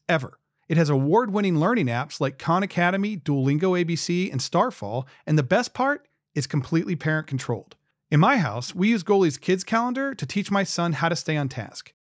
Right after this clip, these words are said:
He learns life skills like how to make a sandwich by watching one of the hundreds of video classes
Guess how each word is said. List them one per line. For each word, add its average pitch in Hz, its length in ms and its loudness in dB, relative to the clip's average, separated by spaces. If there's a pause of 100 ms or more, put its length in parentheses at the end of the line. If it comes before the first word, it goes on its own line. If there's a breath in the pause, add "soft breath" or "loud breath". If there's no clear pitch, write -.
(120)
He 226 100 2
learns 240 240 2
life 254 240 2
skills 143 480 -4
like 143 220 0
how - 220 -2
to 214 60 0
make 156 140 -2
a 117 60 -8
sandwich 190 500 -4 (240)
by 180 100 4
watching 208 380 0
one 196 140 2
of 180 80 -2
the 185 60 0
hundreds 208 520 -2
of 156 120 -4
video 196 260 0
classes 104 560 -8